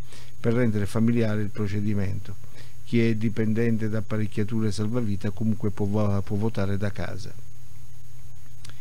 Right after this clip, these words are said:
Germania, sì a grossa coalizione tra C D U e S P D.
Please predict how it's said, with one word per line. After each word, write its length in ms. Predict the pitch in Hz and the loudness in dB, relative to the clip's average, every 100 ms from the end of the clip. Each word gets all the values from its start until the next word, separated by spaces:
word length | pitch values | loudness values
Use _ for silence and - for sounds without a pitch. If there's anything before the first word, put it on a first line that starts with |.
| - - - - - | -2 -2 -2 -2 0
Germania, 720 | 113 107 113 113 117 113 110 | 2 4 4 4 4 4 2
sì 340 | 101 - 117 113 | 2 0 2 2
a 120 | 107 | 2
grossa 500 | 104 110 104 - 107 | 0 0 0 0 0
coalizione 1040 | 104 110 107 101 - 127 123 120 117 113 101 | 0 0 0 0 0 0 2 4 4 2 0
tra 260 | 110 110 | 0 0
C 220 | 101 - | 0 0
D 220 | 104 104 113 | 0 2 2
U 240 | 120 113 | 2 2
e 100 | 107 | 0
S 200 | 104 104 - | 0 -2 -2
P 100 | 107 | -2
D. 260 | 120 113 | 0 0